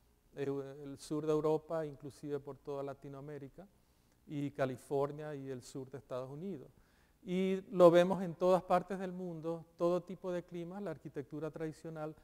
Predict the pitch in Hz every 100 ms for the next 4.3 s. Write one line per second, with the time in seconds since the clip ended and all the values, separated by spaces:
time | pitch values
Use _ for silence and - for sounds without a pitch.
0 | _ _ - - 175 202 190 185 170 139
1 | 160 139 156 151 160 - 185 185 196 190
2 | 185 180 196 175 170 180 185 185 170 202
3 | 233 - 165 - 156 185 190 185 - 190
4 | 170 214